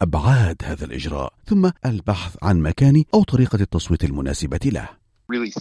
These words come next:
Speaker 2: think about the topic. That's what differs for a referendum. You're not thinking about candidates who you might want to elect. You're thinking about the issue. So carefully do your research. Think about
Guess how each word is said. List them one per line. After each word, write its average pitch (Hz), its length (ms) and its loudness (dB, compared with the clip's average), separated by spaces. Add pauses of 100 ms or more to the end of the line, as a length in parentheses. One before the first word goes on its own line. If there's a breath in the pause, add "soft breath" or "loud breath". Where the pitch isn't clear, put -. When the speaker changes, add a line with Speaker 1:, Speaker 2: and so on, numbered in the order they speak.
(140)
Speaker 2:
think 123 180 -2 (100)
about 104 220 0 (160)
the 101 80 -12 (100)
topic. 135 260 -4 (360)
That's 156 200 -2
what 143 200 -2
differs 123 340 -2
for 123 160 -2
a 117 60 0 (120)
referendum. 127 480 -4 (260)
You're 127 160 -2
not - 140 -10
thinking 139 280 -4
about 110 160 -6 (120)
candidates 127 500 -4
who 135 160 -8
you 120 120 -2
might 123 160 -2
want 120 100 -4
to 117 60 -4 (260)
elect. 147 280 -4 (280)
You're 131 180 -12
thinking 160 320 -4
about 131 240 0
the 220 60 -10 (140)
issue. - 260 -8 (220)
So 135 60 0 (180)
carefully 180 400 -2
do 131 120 -2
your 113 100 -4 (120)
research. 110 320 -6 (240)
Think 165 180 -4
about 120 160 0